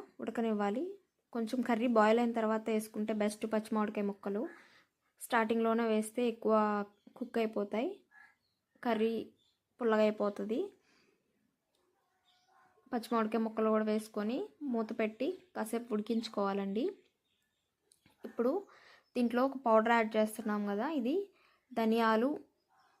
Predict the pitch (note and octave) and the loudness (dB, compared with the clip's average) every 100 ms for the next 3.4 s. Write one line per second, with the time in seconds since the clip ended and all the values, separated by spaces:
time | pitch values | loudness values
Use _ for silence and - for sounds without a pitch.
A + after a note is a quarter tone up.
0 | - _ _ A3 A3+ A3+ A3 B3+ D4 - | -20 _ _ 2 2 4 2 2 0 -6
1 | _ _ - G#3+ G#3 G#3+ G#3 A#3+ G4+ - | _ _ -4 0 4 6 6 2 -2 -8
2 | _ - A3+ A3+ B3+ B3 A3+ A3+ A#3+ A#3+ | _ -2 2 4 4 6 6 6 6 2
3 | - A#3 A3 B3+ | 0 -2 0 -2